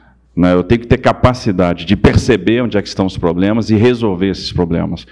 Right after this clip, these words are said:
Vamos discutir os problemas de financiamento da saúde. Vamos discutir o problema de moradia. E quem vive na cidade de São Paulo tá percebendo que cada praça virou um campo de refugiado, virou um acampamento.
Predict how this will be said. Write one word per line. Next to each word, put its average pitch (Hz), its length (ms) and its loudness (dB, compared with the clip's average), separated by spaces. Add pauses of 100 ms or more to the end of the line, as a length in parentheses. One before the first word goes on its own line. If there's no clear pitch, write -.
(120)
Vamos 214 200 -2
discutir 160 320 0
os 160 100 -2
problemas 135 300 2
de - 40 -10
financiamento 110 640 0
da 113 80 0
saúde. 117 560 -2 (520)
Vamos 113 220 2
discutir 113 280 0
o 123 60 2
problema 117 260 2
de 110 100 -2
moradia. 113 720 0 (680)
E 90 120 -2
quem 107 220 2
vive 101 260 0
na 98 80 0
cidade 92 320 0
de - 60 -14
São 87 160 -2
Paulo 104 480 -2
tá 82 120 -4
percebendo 104 600 0
que 98 80 -6
cada 131 380 0
praça 110 420 0
virou 135 240 0
um 135 40 0
campo 127 260 -2
de 135 60 -4
refugiado, 127 540 0
virou 90 200 0
um 98 40 0
acampamento. 117 680 -2